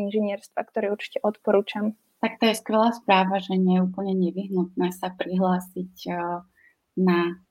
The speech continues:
Speaker 2: päťročné štúdium, ale že sú aj iné cesty. Takže pokojne, ak vás zaujala táto téma, skúste hľadať, a, zdroje aj inde, kurzy a, a možno vás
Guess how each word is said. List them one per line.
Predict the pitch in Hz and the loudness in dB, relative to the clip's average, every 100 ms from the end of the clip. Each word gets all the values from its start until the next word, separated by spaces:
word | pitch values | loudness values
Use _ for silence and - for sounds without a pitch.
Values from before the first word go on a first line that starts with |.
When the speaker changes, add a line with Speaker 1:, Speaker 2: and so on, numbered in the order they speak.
| _ _ - | _ _ -2
Speaker 2:
päťročné | 185 202 196 - 180 185 | 0 0 0 0 0 0
štúdium, | - 175 208 196 | -4 -4 -2 0
ale | 180 175 180 | 2 0 -2
že | 196 | -8
sú | - 202 | -2 0
aj | 180 | 2
iné | 185 202 196 | 0 0 -4
cesty. | 170 175 _ | -8 -8 _
Takže | - 180 185 | -6 -4 -4
pokojne, | 185 185 208 214 190 185 | -4 -4 -2 -2 0 -2
ak | 180 | 0
vás | 190 196 190 | 0 -2 -4
zaujala | 170 180 190 190 180 180 | -2 0 0 0 -4 -6
táto | 175 - 185 | -8 -6 -6
téma, | 180 180 185 185 - - - - | -2 2 2 0 -4 -14 -16 -20
skúste | - 196 202 208 196 | -6 -4 -2 -4 -2
hľadať, | 180 175 180 180 - | -2 -2 -2 -2 -6
a, | 170 170 - | -8 -8 -8
zdroje | - 180 180 185 180 180 | -4 0 2 2 2 0
aj | 175 170 | -6 -4
inde, | 170 185 185 170 170 | 0 0 0 -2 -6
kurzy | - 180 180 - 180 170 165 | -6 -4 -4 -4 -4 -4 -6
a, | - - - - | -10 -16 -16 -10
a | - 175 | -2 0
možno | 170 180 180 | 2 2 2
vás | 175 | 0